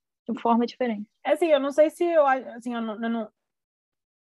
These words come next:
Speaker 2: não é que eu não acho, que eu acho que a pessoa não vai ser louca, não vai ser doida, porque todo mundo é doido.
Speaker 1: Não, é.
Speaker 2: O problema é
Speaker 1: Todo
Speaker 2: ser o
Speaker 1: mundo é
Speaker 2: tipo de
Speaker 1: doido.
Speaker 2: loucura da pessoa compatível com o seu.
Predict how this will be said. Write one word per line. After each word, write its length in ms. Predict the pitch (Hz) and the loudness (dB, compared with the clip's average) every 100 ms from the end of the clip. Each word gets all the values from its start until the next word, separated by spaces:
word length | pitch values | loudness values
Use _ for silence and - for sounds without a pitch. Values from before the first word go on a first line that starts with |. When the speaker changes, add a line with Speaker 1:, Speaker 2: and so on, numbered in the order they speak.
| _ _ _ - | _ _ _ -2
Speaker 2:
não 140 | 240 | -2
é 40 | |
que 100 | 247 | 0
eu 40 | 320 | 0
não 100 | 302 | 2
acho, 240 | 269 269 | 0 -2
que 80 | - | -2
eu 60 | 254 | -2
acho 160 | 240 | 0
que 60 | 262 | -6
a 40 | |
pessoa 220 | 240 240 240 | -10 -8 -6
não 100 | 262 | 0
vai 140 | 269 | 0
ser 80 | 277 | 2
louca, 420 | 247 202 185 175 175 | 0 -4 -6 -12 -8
não 100 | 208 | -6
vai 100 | 214 | -6
ser 140 | 226 | -4
doida, 340 | 196 180 170 165 | -2 -2 -6 -16
porque 220 | - 208 | -8 -8
todo 180 | 214 233 | -6 -8
mundo 120 | 247 | -6
é 40 | |
doido. 280 | 208 165 165 | -8 -8 0
Speaker 1:
Não, 300 | 233 233 214 | 4 4 4
é. 200 | 202 196 | 4 2
Speaker 2:
O 100 | 190 | 0
problema 340 | 220 214 220 233 | -4 0 4 4
é 20 | |
Speaker 1:
Todo 40 | 220 | 2
Speaker 2:
ser 80 | 247 | -2
o 20 | |
Speaker 1:
mundo 80 | 220 | -2
é 40 | |
Speaker 2:
tipo 200 | 262 262 | -4 -6
de 40 | 254 | -4
Speaker 1:
doido. 60 | 262 | -4
Speaker 2:
loucura 320 | - 262 247 | -2 -4 -4
da 100 | 240 | -4
pessoa 300 | 240 233 240 | -6 -8 -8
compatível 500 | 254 262 240 247 247 | -4 -4 -6 -8 -8
com 80 | 285 | -10
o 40 | |
seu. 280 | - 170 | -8 -10